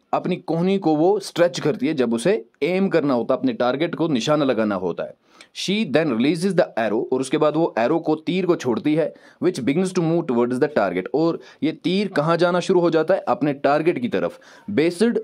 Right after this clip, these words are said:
on this information, fill up the gaps in the following statements using the following terms। और, अ, इस स्टेटमेंट की बेस पे, इस इन्फॉर्मेशन की बेस पे हमें ये गैप्स जो हैं, फ-, ब्लैंक्स जो हैं, ये फिल करनी है।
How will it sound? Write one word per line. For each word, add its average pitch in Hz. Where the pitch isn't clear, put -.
on 147
this 190
information, 135
fill 214
up 139
the 143
gaps 127
in 139
the 131
following 170
statements 127
using 113
the 127
following 107
terms। 90
और, 175
अ, 123
इस 208
स्टेटमेंट 160
की 185
बेस 123
पे, 160
इस 160
इन्फॉर्मेशन 165
की 170
बेस 107
पे 165
हमें 147
ये 151
गैप्स 123
जो 131
हैं, 139
फ-, -
ब्लैंक्स 131
जो 131
हैं, 139
ये 117
फिल 156
करनी 180
है। 202